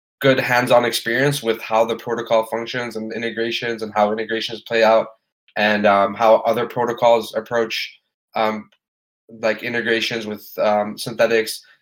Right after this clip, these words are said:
and how other protocols go about their governance and how they want to have other, um, builders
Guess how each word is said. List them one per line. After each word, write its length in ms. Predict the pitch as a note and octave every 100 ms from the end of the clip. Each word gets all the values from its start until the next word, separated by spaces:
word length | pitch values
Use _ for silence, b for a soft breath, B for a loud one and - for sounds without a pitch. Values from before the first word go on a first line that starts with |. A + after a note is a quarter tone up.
| -
and 100 | G#2+
how 180 | A2+ A2
other 160 | A2+
protocols 520 | A2 A2+ A2 A2+ A2 A2+
go 100 | A2+
about 280 | A2 A2
their 100 | A2
governance 480 | G#2 C3 C3+ B2+ A#2+
and 100 | A#2
how 140 | G#2+ G#2+
they 200 | A2 A2
want 300 | A2 A2 -
to 220 | A2 G#2
have 260 | G2+ G#2 -
other, 420 | A2 G#2+ G#2+ G#2 B _ _ _ -
um, 320 | G#2+ G2+ G2+
builders 640 | A2+ A2 A2+ A2 G#2+ -